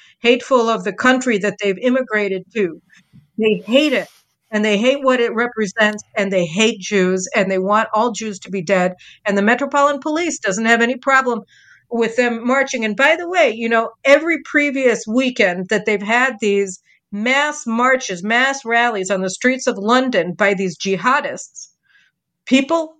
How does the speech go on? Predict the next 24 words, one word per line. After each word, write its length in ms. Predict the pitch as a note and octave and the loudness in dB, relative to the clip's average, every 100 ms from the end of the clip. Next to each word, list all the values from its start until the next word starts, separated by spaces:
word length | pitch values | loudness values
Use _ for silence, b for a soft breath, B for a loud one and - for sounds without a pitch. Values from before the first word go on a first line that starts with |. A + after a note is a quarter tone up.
| - | 2
th-, 180 | A#3 - | 2 2
these 280 | G#3+ C#4 C4 | -2 -2 -2
jihadists 680 | D#4+ D#4 G#3 G3 G#3 G3 | -2 0 2 2 0 -2
have, 240 | G#3 F#3+ F#3 _ _ | 0 0 -2 _ _
lo 240 | G3+ A#3 | -2 0
and 120 | C#4 | 0
behold, 420 | C4+ C4 F#3+ F#3 G3 B3+ | -4 0 2 2 0 -4
attacked 520 | B3+ E4 D#4+ E4 - | -2 0 0 0 -4
and, 200 | C#4+ C#4 - | -6 -4 0
and 180 | B3 | 0
hurt 280 | B3 - G4+ G4+ | 0 0 0 -2
people, 400 | - G3 F#3+ - - | -6 -6 -6 -10 0
hurt 260 | - E4 - _ _ | 2 2 0 _ _
police 400 | C#4 E4 B4 - - | 0 4 2 0 0
officers. 720 | G3+ F#3+ - F#3 F3 - - - b b b b - | 4 4 0 -10 -10 -10 -18 -20 b b b b -8
They've 300 | G#3+ A#3 A#3+ | -2 0 0
attacked 440 | B3+ D#4+ E4 D#4+ | 0 0 -2 -2
police 320 | E4 E4+ E4+ | -2 -2 2
officers. 440 | D4+ C#4+ B3+ C4 A#3+ | 2 0 0 -2 0
They've 200 | A3+ G3+ | 0 0
attacked 480 | G#3+ C4 C4 C4 _ b b _ | -2 0 0 0 _ b b _
Jews. 520 | F#3 C4+ C4 B3 A3+ - b b - | -2 0 2 2 -2 -10 b b 2
They've 200 | A#3 G3+ | 2 2
attacked 520 | A3+ - B3+ C4 B3+ | -4 0 2 2 -2